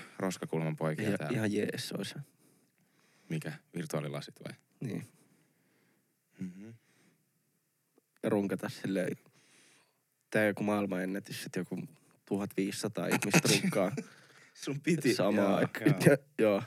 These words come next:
Speaker 2: niin tota, joo, ja sit kans me ollaan kerran jo kiitetty, mutta
Speaker 1: Aha.
Speaker 2: se jakso jäi välistä.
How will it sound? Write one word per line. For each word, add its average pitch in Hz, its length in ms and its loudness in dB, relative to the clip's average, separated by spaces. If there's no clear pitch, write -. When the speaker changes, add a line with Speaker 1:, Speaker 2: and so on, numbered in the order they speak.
Speaker 2:
niin 127 200 4
tota, 131 360 0
joo, 160 140 8
ja 147 180 10
sit 156 240 0
kans 135 380 6
me 131 60 6
ollaan 143 280 10
kerran 151 420 8
jo 123 240 6
kiitetty, 135 560 4
mutta 110 280 -2
Speaker 1:
Aha. 107 60 2
Speaker 2:
se 110 340 4
jakso 113 420 2
jäi 92 300 0
välistä. 101 540 -2